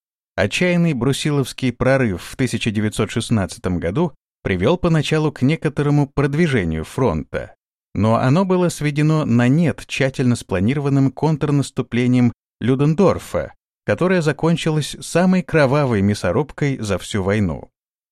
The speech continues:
По-видимому, автор подразумевает разгром объединенных румынских и российских сил в конце тысяча девятьсот шестнадцатого года.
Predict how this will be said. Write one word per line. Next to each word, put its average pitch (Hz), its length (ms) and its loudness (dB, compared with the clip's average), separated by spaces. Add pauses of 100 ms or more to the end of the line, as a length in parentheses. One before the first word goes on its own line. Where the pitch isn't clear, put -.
(460)
По-видимому, 98 720 0
автор 147 360 0
подразумевает 120 840 0
разгром 113 540 0
объединенных 131 720 0
румынских 127 640 0
и 117 120 -6
российских 117 580 -2
сил 185 260 -2
в - 80 -12
конце 123 360 -2
тысяча 156 400 -4
девятьсот 127 360 -2
шестнадцатого 113 640 -2
года. 120 460 0